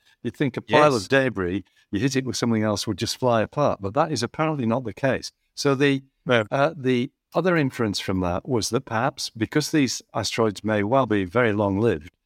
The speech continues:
Speaker 1: perhaps there are more of them than we expected. Um, and the good news story as an aspect of this was that a rubble pile asteroid might well respond well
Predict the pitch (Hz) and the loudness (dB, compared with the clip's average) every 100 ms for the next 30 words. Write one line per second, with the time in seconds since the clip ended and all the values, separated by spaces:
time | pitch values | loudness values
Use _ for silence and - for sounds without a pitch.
0 | _ _ - 95 127 131 - 110 104 104 | _ _ -6 -4 -2 -4 -2 0 2 2
1 | 104 139 202 120 82 95 98 98 101 98 | 2 2 2 2 0 -2 0 0 0 -2
2 | - - 143 - - 73 - _ _ _ | -6 -2 -2 -2 -12 -12 -16 _ _ _
3 | _ _ 110 107 120 165 120 113 113 160 | _ _ 0 2 0 0 0 0 2 2
4 | 151 120 104 - 117 107 104 - _ _ | 4 2 0 2 4 4 2 -4 _ _
5 | _ 120 98 104 113 131 - 101 - 101 | _ -6 -4 -2 -2 -2 -2 -4 -2 -4
6 | 85 87 - 107 95 110 127 - _ _ | -4 -4 -4 -4 -2 0 0 -4 _ _
7 | _ _ _ _ _ _ _ _ _ _ | _ _ _ _ _ _ _ _ _ _
8 | _ 110 123 147 120 110 104 92 - 101 | _ 2 4 4 2 2 2 0 0 2
9 | 90 90 _ _ _ _ 113 113 135 123 | 2 -2 _ _ _ _ 0 0 0 2
10 | 127 131 123 110 - 117 107 104 98 - | 2 4 2 0 -2 0 0 0 -4 -10
11 | _ _ _ - 110 170 90 87 | _ _ _ -4 0 0 0 -4